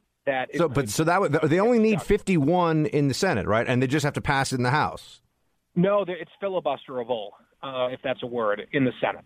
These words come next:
Speaker 2: Well, that's what I mean. Ab-,
Speaker 1: Um,
Speaker 2: absent a filibuster, they would only technically need fifty-one, but it can be filibustered if they don't get to
Speaker 1: sixty.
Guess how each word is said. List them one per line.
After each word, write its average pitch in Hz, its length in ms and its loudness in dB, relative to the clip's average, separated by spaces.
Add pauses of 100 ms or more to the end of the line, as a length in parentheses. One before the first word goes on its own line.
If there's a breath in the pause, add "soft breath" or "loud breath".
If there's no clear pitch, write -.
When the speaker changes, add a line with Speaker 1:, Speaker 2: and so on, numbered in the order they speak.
(100)
Speaker 2:
Well, 160 100 2
that's 185 140 2
what 185 100 4
I 165 60 2
mean. 165 220 2
Ab-, 185 180 2
Speaker 1:
Um, 123 240 -2
Speaker 2:
absent 190 400 2
a 180 60 2
filibuster, 123 720 2
they 123 120 4
would 131 120 4
only 151 200 2
technically 151 420 0
need 131 120 0
fifty-one, 131 540 2
but 127 100 4
it 120 80 -2
can 170 220 0
be 156 100 2
filibustered 131 500 0
if 117 100 -2
they 127 140 4
don't 127 200 2
get 127 240 0
to 113 420 0 (1400)
Speaker 1:
sixty. - 360 -4